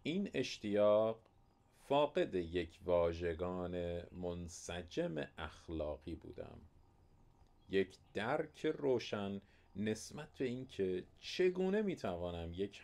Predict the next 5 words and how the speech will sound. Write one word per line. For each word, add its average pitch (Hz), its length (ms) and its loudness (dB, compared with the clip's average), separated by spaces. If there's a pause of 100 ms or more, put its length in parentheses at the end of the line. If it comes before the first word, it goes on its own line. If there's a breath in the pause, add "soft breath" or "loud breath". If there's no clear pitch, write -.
حیات 156 540 0
درونی 110 920 0
غنی‌تر 95 1000 -6 (580 soft breath)
یا 123 320 4
حتی 98 680 -2